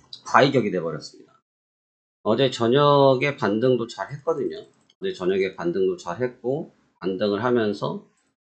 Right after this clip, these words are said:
중간에 쉬어가는 과정들도 잘 했고, 나쁘지가 않은데 갭을 너무 크게 벌리는 바람에 과이격이 생겼습니다.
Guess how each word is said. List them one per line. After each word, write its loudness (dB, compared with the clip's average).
중간에 0
쉬어가는 0
과정들도 -4
잘 -6
했고, -10
나쁘지가 -6
않은데 -6
갭을 2
너무 4
크게 -4
벌리는 4
바람에 -2
과이격이 0
생겼습니다. -12